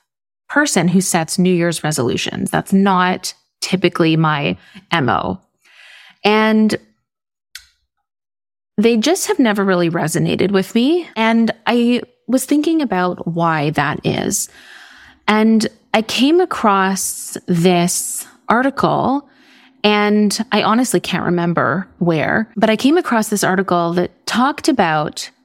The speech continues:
how the winter time, I'm in Toronto, and it gets cold and icy here for several months.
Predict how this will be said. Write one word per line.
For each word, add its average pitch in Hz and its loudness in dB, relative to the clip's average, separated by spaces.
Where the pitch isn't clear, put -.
how 202 0
the 202 0
winter 233 0
time, 156 -2
I'm 170 0
in 165 2
Toronto, 127 -2
and 101 -2
it - -6
gets - -4
cold 233 2
and 180 2
icy 190 2
here 175 0
for 185 -2
several 175 0
months. 170 -2